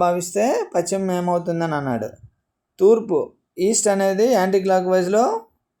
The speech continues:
ఫార్టీ ఫైవ్ డిగ్రీస్ వెళ్ళింది. ఈ మొత్తం వచ్చేసరికి నైంటీ డిగ్రీస్, అందులో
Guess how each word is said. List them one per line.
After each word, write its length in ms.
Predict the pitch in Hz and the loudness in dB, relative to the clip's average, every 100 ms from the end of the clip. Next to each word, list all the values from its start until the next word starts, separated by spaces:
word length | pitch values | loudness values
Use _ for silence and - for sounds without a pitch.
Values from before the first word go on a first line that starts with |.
| _ | _
ఫార్టీ 200 | 180 180 170 | -2 -2 0
ఫైవ్ 140 | 180 170 | 0 0
డిగ్రీస్ 280 | 175 208 170 | 0 0 0
వెళ్ళింది. 320 | 147 135 113 - 165 | -2 -4 -8 -8 -6
ఈ 20 | 160 | -4
మొత్తం 220 | 165 208 | -4 -2
వచ్చేసరికి 540 | 202 190 185 190 185 240 269 185 | -2 -2 -2 -2 -2 -4 -2 -2
నైంటీ 240 | 180 180 170 | -2 -2 -4
డిగ్రీస్, 300 | 143 151 202 | -4 -4 -4
అందులో 200 | 196 185 | -2 -2